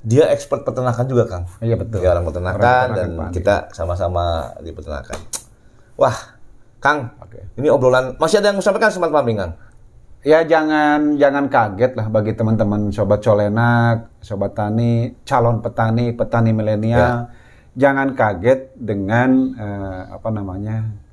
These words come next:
Speaker 2: eh, teknologi kekinian lah
Speaker 1: Betul,
Speaker 2: istilahnya,
Speaker 1: heeh.
Speaker 2: yang berbasis internet. Karena itu lambat laun pasti akan terjadi.
Speaker 1: Harus terjadi dan kita juga harus ikuti itu.
Speaker 2: Harus.
Speaker 1: Harus ikuti, ya.
Speaker 2: Harus.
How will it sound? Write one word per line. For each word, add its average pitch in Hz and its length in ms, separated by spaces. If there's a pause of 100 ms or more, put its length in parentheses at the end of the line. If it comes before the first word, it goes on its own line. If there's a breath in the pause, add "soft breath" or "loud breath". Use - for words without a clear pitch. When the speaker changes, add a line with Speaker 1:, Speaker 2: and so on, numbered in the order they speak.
(220)
Speaker 2:
eh, - 200
teknologi 110 440
kekinian 135 540
lah 175 140
Speaker 1:
Betul, 120 80 (180)
Speaker 2:
istilahnya, 107 160
Speaker 1:
heeh. 71 180 (380 soft breath)
Speaker 2:
yang 117 160
berbasis 104 480
internet. 104 600
Karena 113 260
itu 120 240 (500)
lambat 110 320
laun 117 160
pasti 117 160
akan 107 280
terjadi. 87 420
Speaker 1:
Harus 90 220
terjadi 98 260
dan 120 140
kita 113 200
juga 147 220
harus 87 220
ikuti 151 340
itu. 143 300
Speaker 2:
Harus. 185 500
Speaker 1:
Harus - 140
ikuti, 90 260
ya. 80 80
Speaker 2:
Harus. - 320